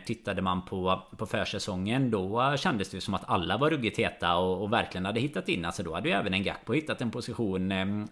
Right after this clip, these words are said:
även när han spelade på mittfältet, där han ändå var ganska in-, involverad liksom. Men, eh,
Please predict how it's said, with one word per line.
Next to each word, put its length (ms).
även 160
när 60
han 100
spelade 320
på 100
mittfältet, 520
där 60
han 100
ändå 160
var 100
ganska 340
in-, 180
involverad 720
liksom. 340
Men, 300
eh, 140